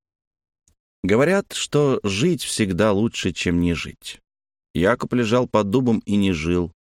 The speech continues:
но плохо ему не было. Убого жил, убого сдох, такова участь хама. Его накрыло холодом и чернотой.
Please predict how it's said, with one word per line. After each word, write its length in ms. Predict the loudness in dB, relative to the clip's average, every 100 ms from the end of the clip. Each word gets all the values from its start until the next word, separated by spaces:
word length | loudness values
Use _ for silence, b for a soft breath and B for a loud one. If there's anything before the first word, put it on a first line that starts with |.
| _ _ _ -6
но 300 | -2 0 2
плохо 400 | 2 2 2 0
ему 160 | 2 2
не 180 | 0 -2
было. 300 | -4 -6 -12 _ _ _ _ _ _ _ _ _ 0
Убого 520 | 2 4 4 2 0
жил, 400 | 2 2 4 4
убого 420 | 4 4 4 2
сдох, 480 | 0 0 2 0 -2
такова 440 | -2 0 2 2
участь 480 | 0 0 -4 -6 -8
хама. 520 | -2 0 0 0 -2 _ _ _ _ _ _ _ _
Его 220 | -4 0 2
накрыло 420 | 2 0 0 0
холодом 480 | 0 0 2 2 2
и 60 |
чернотой. 680 | 0 0 0 -2 -6 -12 -12